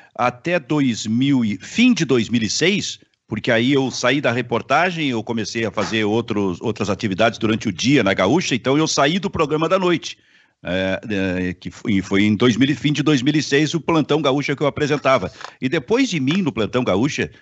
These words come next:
vinha um, um cara chamado Jaime Copstein, que na época, na época tava começando esse movimento, né, de internet, de novas plataformas digitais.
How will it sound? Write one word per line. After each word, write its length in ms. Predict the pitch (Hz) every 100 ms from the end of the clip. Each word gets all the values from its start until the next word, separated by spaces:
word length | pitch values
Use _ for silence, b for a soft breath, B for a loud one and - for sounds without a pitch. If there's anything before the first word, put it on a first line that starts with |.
| b
vinha 180 | 101 160
um, 340 | 170 160 117 -
um 120 | 151
cara 240 | 139 151 156
chamado 440 | - 123 151 143
Jaime 360 | 107 107 170 156
Copstein, 540 | - 117 - - 139 _ _ _ _ _ B B B
que 140 | - 233
na 160 | 214
época, 380 | 165 240 240 147
na 180 | 135 143
época 280 | 185 - 214
tava 220 | 208 196
começando 800 | 208 190 175 - - 240 214 170
esse 300 | 165 - 156
movimento, 800 | 143 139 127 113 135 135 110 -
né, 220 | 95 110
de 240 | 98 87 87
internet, 920 | 85 104 87 95 110 120 101 - 87
de 140 | -
novas 360 | 95 101 98 95
plataformas 920 | 110 95 90 - 104 110 107 92 82
digitais. 680 | 90 92 90 110 120 107 -